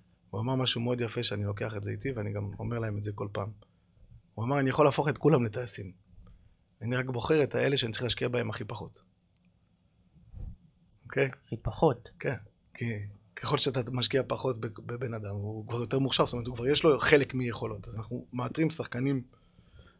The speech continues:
Speaker 1: שמעניינים אותנו, אה, שאנחנו חושבים שיש להם פוטנציאל להיות שחקנים בוגרים, ושחקנים שיכולים גם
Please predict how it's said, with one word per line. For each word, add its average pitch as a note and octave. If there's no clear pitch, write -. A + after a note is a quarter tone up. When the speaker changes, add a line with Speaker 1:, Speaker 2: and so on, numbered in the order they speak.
Speaker 1:
שמעניינים B2+
אותנו, B2
אה, A#2
שאנחנו A2
חושבים B2
שיש A#2+
להם A#2+
פוטנציאל A2
להיות G#2+
שחקנים G#2+
בוגרים, A#2
ושחקנים G#2
שיכולים A2
גם G#2+